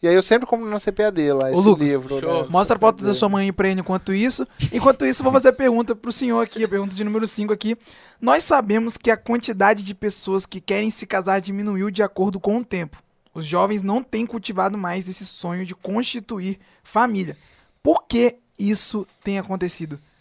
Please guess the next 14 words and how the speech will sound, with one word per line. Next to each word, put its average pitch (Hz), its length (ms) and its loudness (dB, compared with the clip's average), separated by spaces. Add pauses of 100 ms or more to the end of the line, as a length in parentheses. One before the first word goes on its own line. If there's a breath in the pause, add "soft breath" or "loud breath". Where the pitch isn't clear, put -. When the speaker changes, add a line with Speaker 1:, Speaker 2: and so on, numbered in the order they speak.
(120)
Speaker 2:
Será 175 240 -6
que 190 100 -10
é - 20 -6
por - 240 -8
conta 190 560 -2
de 160 140 -6
mau 185 180 2
exemplo 175 300 -4
dos 165 160 -8
pais 202 680 2
ou 175 160 0
é 170 220 0
outro 165 260 -4
motivo? 156 360 -6